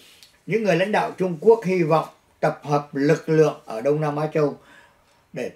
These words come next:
tiến đến tập hợp lực lượng trên thế giới hòng thực hiện chiến lược ho-, toàn cầu của họ.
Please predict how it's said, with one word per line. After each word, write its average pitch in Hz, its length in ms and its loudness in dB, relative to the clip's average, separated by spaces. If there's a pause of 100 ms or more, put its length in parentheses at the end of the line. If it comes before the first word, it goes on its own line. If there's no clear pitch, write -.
(180)
tiến 226 300 4
đến 202 280 -2 (340)
tập - 220 -6
hợp 151 280 -4
lực 147 260 -2
lượng 160 200 2 (260)
trên 165 180 2
thế 165 120 0
giới 175 280 2
hòng 143 360 -2
thực 131 200 -10
hiện 139 240 0 (300)
chiến 165 260 -4
lược 170 260 -6 (140)
ho-, 113 140 -10 (200)
toàn 127 300 -2
cầu 113 360 -4 (160)
của 95 180 -8
họ. 104 200 -8